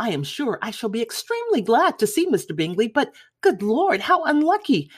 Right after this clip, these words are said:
There is not a bit of fish to be got today. Lydia, my love, ring the bell. I must speak to Hill this moment."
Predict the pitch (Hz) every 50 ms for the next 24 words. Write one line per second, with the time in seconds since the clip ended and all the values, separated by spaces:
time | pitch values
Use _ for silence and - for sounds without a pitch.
0 | - _ _ 220 180 156 151 147 185 185 175 165 151 151 147 - 294 302 311 311
1 | - - - 330 - - - - - 170 180 - 170 - - - - - 196 -
2 | 160 151 165 247 - - _ _ _ _ _ _ - 240 226 208 175 156 139 151
3 | 147 170 175 160 151 147 170 160 - - 214 240 311 330 330 277 202 165 208 214
4 | 220 208 160 143 147 147 _ _ - 202 190 214 214 202 - - - 214 151 -
5 | - - 156 - 226 196 151 135 143 143 131 - - 156 160 202 285 320 226 143
6 | 107 - - -